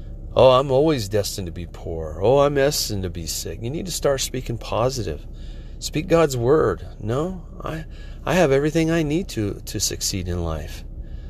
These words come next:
I have all the finances I need. I have great health. I'm strong."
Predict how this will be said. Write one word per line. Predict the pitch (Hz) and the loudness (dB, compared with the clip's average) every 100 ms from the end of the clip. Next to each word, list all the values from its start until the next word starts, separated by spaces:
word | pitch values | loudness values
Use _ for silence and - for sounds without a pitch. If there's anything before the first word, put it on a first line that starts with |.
| - - - | -14 -14 -6
I | - | 4
have | 180 | 6
all | 127 135 | 8 6
the | 147 | 4
finances | - 135 160 127 - 90 | -2 -2 -2 -4 -6 -6
I | 87 | -6
need. | 82 80 80 | -6 -6 -4
I | 120 | -4
have | 147 135 | -2 -4
great | 110 110 135 139 | 0 2 2 -2
health. | 101 73 - | -4 -6 -4
I'm | - 147 | -4 -2
strong." | - - 101 147 170 - - | -4 -2 -2 0 -4 -8 -10